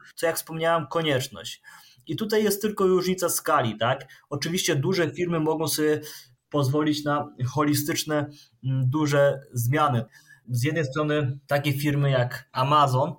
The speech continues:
mogą sobie pozwolić na automatyzację procesów magazynowych, tak? Na wdrożenie robotów. Z jednej strony mogą sobie też pozwolić na wdrożenie cyfrowych programów zarządzania pracownikami.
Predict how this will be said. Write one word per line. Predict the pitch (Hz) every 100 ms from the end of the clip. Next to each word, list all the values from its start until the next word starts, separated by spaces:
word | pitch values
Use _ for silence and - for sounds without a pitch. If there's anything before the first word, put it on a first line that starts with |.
| _ - -
mogą | 127 147
sobie | 139 147 143
pozwolić | 139 135 131 139 147 147
na | 135 131 127 - - _ _
automatyzację | - 135 135 139 139 135 143 139 135
procesów | 139 127 139 143 123
magazynowych, | 135 135 123 139 143 135 110 -
tak? | 120 123
Na | 127
wdrożenie | 123 123 135 127 139 135 131 127 - - - _
robotów. | 117 135 123 147 147 113 - - - - -
Z | -
jednej | 113 139
strony | 135 135
mogą | 139 139 143
sobie | 143
też | 135 139 - - - -
pozwolić | 117 123 143 139 131 - 135
na | 127 131 127 123 - _
wdrożenie | 110 117 139 131 143 135
cyfrowych | - 127 139 135 139 - - - _
programów | 143 131 139 143 139
zarządzania | 127 135 127 135 147 143 123 110 107
pracownikami. | - 127 139 120 120 120 107 117 175